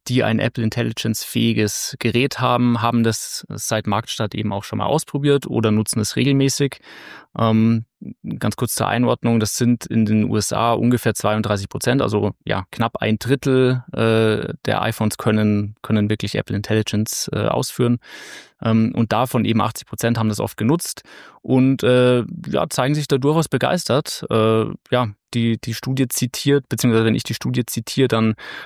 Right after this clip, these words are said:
ähm, besticht Apple Intelligence, äh, wohl hauptsächlich durch eine einfache Handhabung, äh, kommt wohl sehr innovativ rüber und, äh, nimmt tatsächlich Einfluss auf den Alltag. Ähm,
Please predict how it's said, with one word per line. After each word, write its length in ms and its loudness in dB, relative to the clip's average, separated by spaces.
ähm, 600 2
besticht 340 -2
Apple 240 -2
Intelligence, 800 0
äh, 300 -4
wohl 160 -2
hauptsächlich 360 -4
durch 120 -4
eine 200 0
einfache 380 0
Handhabung, 640 0
äh, 460 2
kommt 320 0
wohl 300 0
sehr 260 2
innovativ 800 0
rüber 560 2
und, 460 2
äh, 360 2
nimmt 300 0
tatsächlich 440 -2
Einfluss 260 -4
auf 100 -2
den 140 -4
Alltag. 500 -2
Ähm, 460 2